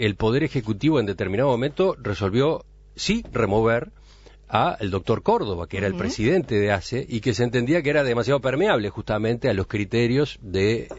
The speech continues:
Speaker 1: eh, Alfredo Silva. Es más, se remitió al Parlamento un proyecto de ley para que el presidente del directorio de ace tuviera doble voto en las decisiones del directorio. O sea,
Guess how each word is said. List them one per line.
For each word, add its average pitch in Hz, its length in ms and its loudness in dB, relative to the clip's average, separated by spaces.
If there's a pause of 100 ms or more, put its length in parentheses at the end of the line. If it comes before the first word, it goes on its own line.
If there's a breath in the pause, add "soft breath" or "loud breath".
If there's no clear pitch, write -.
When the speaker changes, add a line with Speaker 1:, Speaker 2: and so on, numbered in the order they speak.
(180)
Speaker 1:
eh, 90 400 -2 (180)
Alfredo 101 400 2
Silva. 78 420 -4 (360 loud breath)
Es 160 160 2
más, 180 340 0 (360 soft breath)
se - 160 -2
remitió 113 540 0
al 107 140 -4
Parlamento 123 380 0
un 120 60 -2
proyecto 135 380 -2
de 131 100 2
ley 170 220 2 (260 loud breath)
para 117 200 0
que 110 80 -2
el 101 80 0
presidente 147 500 2
del 101 160 -2
directorio 98 500 0
de 117 100 4
ace - 180 0
tuviera 113 340 2
doble 107 300 2
voto 123 340 -2
en 90 80 -12
las 87 120 -12
decisiones 92 460 -8
del 90 140 -6
directorio. 82 580 -6
O 131 120 -6
sea, 87 300 -6